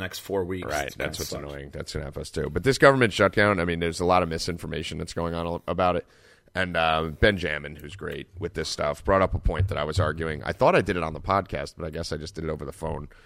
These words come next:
Speaker 2: uh, with one of the times. So, um,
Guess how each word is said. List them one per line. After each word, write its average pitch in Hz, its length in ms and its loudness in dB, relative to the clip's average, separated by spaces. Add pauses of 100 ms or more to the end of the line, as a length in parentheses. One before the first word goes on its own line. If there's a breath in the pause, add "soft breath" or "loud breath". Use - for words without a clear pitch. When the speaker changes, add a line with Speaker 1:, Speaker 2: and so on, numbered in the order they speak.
(240 soft breath)
Speaker 2:
uh, 85 180 4
with 87 220 0
one 90 140 2
of 82 60 -2
the 85 60 -2
times. 82 300 -2 (440 soft breath)
So, 98 320 0
um, 85 340 -2